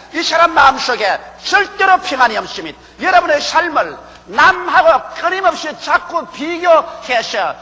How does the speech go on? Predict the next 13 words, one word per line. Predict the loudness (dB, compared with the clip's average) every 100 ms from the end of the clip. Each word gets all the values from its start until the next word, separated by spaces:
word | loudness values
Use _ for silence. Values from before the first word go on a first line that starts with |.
| -18 -10
비교 | -4 -2 0 4 2
가난으로 | 4 4 4 4 4 2 2
고민하지 | -4 2 2 2 2
말고 | 0 2 0 -2 -6 -16 -2
여러분의 | 4 4 4 0
삶을 | 2 -2 0 -2
하나님 | 0 4 6 6 4 2
안에서 | 4 2 4 4 4 0 -10 -2
부유하게 | 4 6 6 6 2
되시기를 | -2 0 0 0
주의 | 0 0
이름으로 | 2 2 0
축원합니다. | 0 2 4 4 4 4 4 0